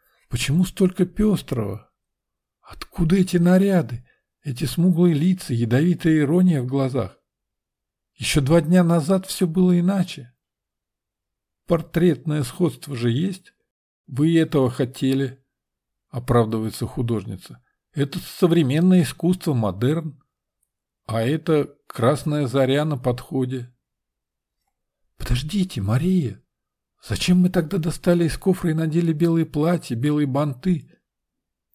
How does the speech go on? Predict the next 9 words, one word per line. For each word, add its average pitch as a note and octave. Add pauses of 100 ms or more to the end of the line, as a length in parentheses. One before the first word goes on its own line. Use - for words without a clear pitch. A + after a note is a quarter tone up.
Это -
никак F3+
не F#3+
похоже F3 (140)
на D#3
серовскую C#3
девочку B2
с -
персиками. A#2+